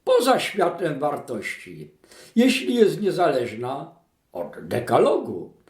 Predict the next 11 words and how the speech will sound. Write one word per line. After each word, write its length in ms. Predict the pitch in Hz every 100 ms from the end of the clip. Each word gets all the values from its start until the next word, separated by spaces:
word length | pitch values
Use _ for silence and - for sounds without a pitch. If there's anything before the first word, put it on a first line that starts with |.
| _ _ -
rzekomo 680 | 117 165 180 180 196 247 160
wadliwie 560 | - 156 160 160 190
skonstruowanego, 1500 | - - 165 139 - 175 185 202 202 247 440 233 135 - - - _ _ _
mimo 720 | 90 113 147 151 170 - - _
że 180 | 107 107
spadł 560 | - - - 78 78 -
on 200 | - 123
z 180 | 131 165
nieba. 580 | 320 349 107 85 78 - _ _ _ _ _ _ _ _ _ _ _ -
Jedenaste 880 | 98 98 98 104 156 254 - 294 240
przykazanie – 960 | - 226 - 151 123 120 - 156 -